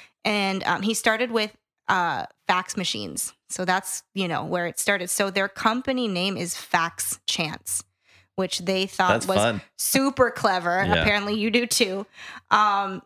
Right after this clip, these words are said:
Speaker 1: yeah, Fax Chance Network. And then since faxes are no longer a thing that most people use,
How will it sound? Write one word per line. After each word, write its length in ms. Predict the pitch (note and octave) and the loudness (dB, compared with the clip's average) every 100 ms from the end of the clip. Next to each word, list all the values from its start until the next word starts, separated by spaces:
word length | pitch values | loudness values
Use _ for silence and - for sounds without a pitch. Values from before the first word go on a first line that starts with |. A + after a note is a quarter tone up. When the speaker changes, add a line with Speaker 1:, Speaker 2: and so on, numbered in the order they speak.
| _ A#3+ | _ -2
Speaker 1:
yeah, 180 | A3+ | 0
Fax 340 | - F#3+ F#3+ - | 2 0 0 -2
Chance 320 | A3 G3 - | -2 -2 -2
Network. 420 | F#3 F3 F3+ F#3+ - | -2 0 -2 -2 -2
And 200 | G#3+ G#3 | 0 0
then 420 | G3 G3 - - | -2 -4 -8 -10
since 440 | - G3+ G3 - - | -4 -4 -2 -6 -8
faxes 720 | - - F3+ F#3+ - F3+ F3 | -6 0 0 -2 -6 -4 -2
are 80 | F3+ | -2
no 240 | E3+ E3+ | -2 -2
longer 480 | E3 D#3+ F3 F3+ E3+ | 0 -2 -2 -2 -2
a 100 | F3+ | -2
thing 400 | - F3 E3+ E3+ | -2 -2 -2 -2
that 180 | F#3 F3+ | -2 -2
most 360 | F3+ E3 E3+ | -4 -2 -6
people 280 | - F3 F3+ | -8 -8 -4
use, 360 | E3 E3+ G#3+ | -2 0 -2